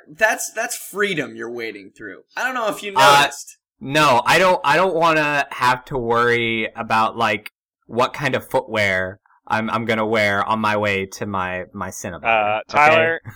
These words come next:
Speaker 3: I wear sandals to my local dive bar, which is the Adamstown Transfer Company, and they're a peanut bar.
Speaker 2: That is actually a bus station, Jordan. <laughs>
Speaker 3: And, uh,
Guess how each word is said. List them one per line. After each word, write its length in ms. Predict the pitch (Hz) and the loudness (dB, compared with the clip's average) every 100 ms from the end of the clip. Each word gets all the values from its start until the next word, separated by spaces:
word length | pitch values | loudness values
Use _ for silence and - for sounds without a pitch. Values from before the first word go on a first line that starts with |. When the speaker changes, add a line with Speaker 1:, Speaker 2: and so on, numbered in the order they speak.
| - _ _ - | -20 _ _ 2
Speaker 3:
I 180 | 139 160 | 4 6
wear 180 | 175 | 4
sandals 540 | 160 - 151 160 175 - | 2 4 2 2 -2 -6
to 100 | - | -2
my 180 | 135 135 | 2 2
local 320 | 135 131 123 | 2 0 -2
dive 340 | 113 113 120 | 0 2 0
bar, 300 | 117 123 131 | 2 2 2
which 180 | 127 - | -2 -8
is 100 | 101 - | -14 -12
the 160 | 101 | -8
Adamstown 500 | 92 104 101 - 107 | -6 -6 -6 -6 -6
Transfer 400 | 92 98 104 131 | -6 -12 -12 -16
Company, 480 | 127 139 131 147 151 - | -14 -14 -12 -12 -12 -8
and 320 | 110 104 107 | -6 -4 -6
they're 200 | 104 107 113 | -4 -2 -2
a 40 | |
peanut 360 | - 127 123 - | -4 -8 -8 -6
bar. 120 | 135 | 0
Speaker 2:
That 140 | 135 185 | 4 4
is 80 | 196 | 4
actually 440 | 170 170 - 160 | 4 2 2 0
a 80 | 123 | 2
bus 240 | 120 117 | 0 -2
station, 480 | - 107 104 113 95 | -2 -6 -6 -8 -10
Jordan. 400 | 98 92 92 104 - _ _ - - - - | -8 -8 -8 -14 -16 _ _ -14 -12 -12 -8
<laughs> 140 | 226 - - - - | -8 -8 -20 -14 -2
Speaker 3:
And, 360 | 131 131 131 | 2 2 2
uh, 420 | 131 123 123 127 | 2 4 4 4